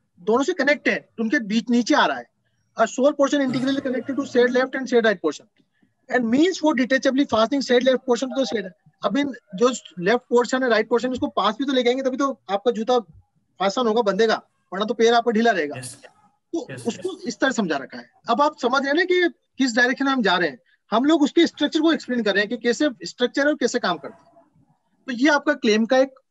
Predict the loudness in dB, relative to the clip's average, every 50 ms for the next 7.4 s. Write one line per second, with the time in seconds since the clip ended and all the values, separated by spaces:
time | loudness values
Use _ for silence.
0 | _ _ _ _ _ -2 0 0 0 0 -2 -2 -4 -6 -14 _ _ _ _ _
1 | _ _ _ _ _ _ -20 -20 -20 _ _ _ _ _ _ _ _ _ _ -20
2 | -20 -20 -20 _ _ _ _ _ _ _ _ -20 -20 _ -6 -4 -2 0 0 0
3 | -2 -4 -6 -14 -20 _ _ _ _ _ _ _ _ _ _ _ _ _ _ _
4 | _ _ _ -2 -2 -2 0 2 4 4 4 4 4 4 4 4 2 2 0 -2
5 | -2 -2 0 0 2 2 0 2 2 2 2 2 2 0 0 0 0 -2 -2 -2
6 | -2 0 2 2 2 2 2 2 0 0 -2 -2 -2 0 0 0 0 0 0 0
7 | -2 0 0 0 0 0 0 -2